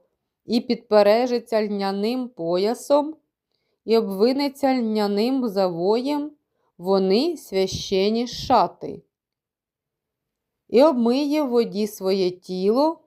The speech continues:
та й зодягне він їх. А від громади Ізраїлевих синів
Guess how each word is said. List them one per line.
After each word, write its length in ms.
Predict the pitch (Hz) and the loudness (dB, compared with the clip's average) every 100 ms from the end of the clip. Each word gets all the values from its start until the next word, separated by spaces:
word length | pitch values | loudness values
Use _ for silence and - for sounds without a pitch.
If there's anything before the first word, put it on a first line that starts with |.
| _ - | _ 0
та 180 | 202 | 4
й 80 | 220 | 4
зодягне 760 | 190 190 160 180 220 254 277 220 | 2 -4 0 0 0 -2 -4 -4
він 260 | 190 214 | -4 -4
їх. 540 | 202 190 190 - _ _ _ _ _ _ _ _ | -4 -4 -4 -6 _ _ _ _ _ _ _ _
А 180 | 170 190 | 0 2
від 200 | 226 226 | 2 2
громади 640 | 214 202 190 196 269 254 | 4 2 4 4 4 2
Ізраїлевих 960 | 277 202 180 196 196 190 180 175 175 170 | -2 -4 -2 2 4 4 2 -2 -4 -8
синів 720 | - 185 175 175 214 302 320 | -8 -6 -4 -4 -2 -4 -8